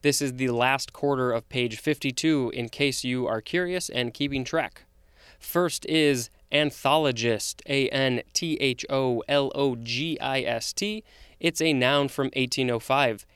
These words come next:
a compiler of an anthology. Next we have anthologize.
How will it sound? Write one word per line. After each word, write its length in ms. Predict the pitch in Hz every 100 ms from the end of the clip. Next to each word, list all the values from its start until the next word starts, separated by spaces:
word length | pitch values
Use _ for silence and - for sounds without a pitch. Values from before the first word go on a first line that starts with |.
| _
a 100 | 160 160
compiler 760 | 160 160 - 180 156 131 156 -
of 280 | 131 139 131
an 260 | 139 143 151
anthology. 840 | 147 160 151 175 175 127 117 107 - _ _ _ _ _ _ _
Next 320 | - 120 - 117
we 80 |
have 300 | 113 127 123
anthologize. 1400 | 120 139 131 - 139 147 139 120 127 143 135 113 104 -